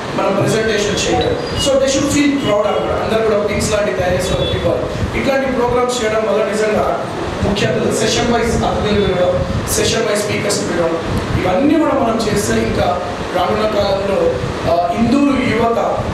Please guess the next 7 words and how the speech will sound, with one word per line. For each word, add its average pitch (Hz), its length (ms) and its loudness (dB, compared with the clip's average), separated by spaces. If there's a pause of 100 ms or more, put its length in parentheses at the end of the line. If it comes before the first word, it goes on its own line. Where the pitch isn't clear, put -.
(140)
ఎన్జిఓగా 220 1160 0 (540)
చాలా 214 260 0 (640)
ఎత్తుకు 285 340 4 (140)
ఎదిగే 214 260 0
అవకాశాలు - 480 0
ఉన్నాయి. 202 180 -2 (380)
And, 180 160 0